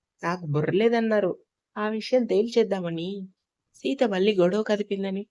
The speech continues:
విన్న రామ్ తనలో తానే నవ్వుకున్నాడు. ఎన్ని సంవత్సరాలైనా దీని మనసు ఇంకా మారలేదు అనుకున్నాడు. ఏంటమ్మా నువ్వు?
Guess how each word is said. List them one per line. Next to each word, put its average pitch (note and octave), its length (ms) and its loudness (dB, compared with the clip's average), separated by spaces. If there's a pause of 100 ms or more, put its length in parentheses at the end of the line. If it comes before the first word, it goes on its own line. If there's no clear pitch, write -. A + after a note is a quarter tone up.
(580)
విన్న G3+ 300 2
రామ్ F#3 300 -2 (400)
తనలో B3 280 4
తానే A#3+ 320 4
నవ్వుకున్నాడు. G3 680 -2 (480)
ఎన్ని E3+ 260 0
సంవత్సరాలైనా A3+ 920 0 (540)
దీని B3+ 140 2
మనసు B3+ 360 2
ఇంకా A3 260 -2
మారలేదు G3 640 2
అనుకున్నాడు. G3 680 0 (480)
ఏంటమ్మా G3 680 0
నువ్వు? D#3 460 -4